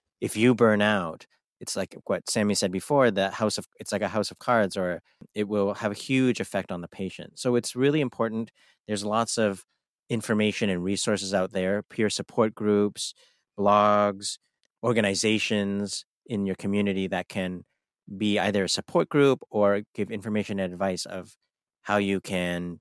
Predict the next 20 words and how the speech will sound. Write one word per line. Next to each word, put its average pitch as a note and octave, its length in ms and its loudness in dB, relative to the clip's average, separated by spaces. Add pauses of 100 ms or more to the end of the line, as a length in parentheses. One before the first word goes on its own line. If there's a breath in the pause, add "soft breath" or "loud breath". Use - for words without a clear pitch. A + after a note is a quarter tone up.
feel A#2+ 220 2
not G2+ 240 4
alone, B2 560 2 (240 soft breath)
tips - 320 -4
and F#2+ 100 -8
strategies, A2+ 540 0
but A#2+ 100 4
also C#3 300 4
just E3 200 -4
the D3 120 -2
idea A#2+ 320 2
of G#2 220 -4
taking B2 280 -8
time A2 300 -2
out G2+ 100 -4
for F#2+ 140 -6
yourself F#2 580 -4 (220)
and F2+ 600 -2 (360)
finding G2+ 400 2
what F#2 140 2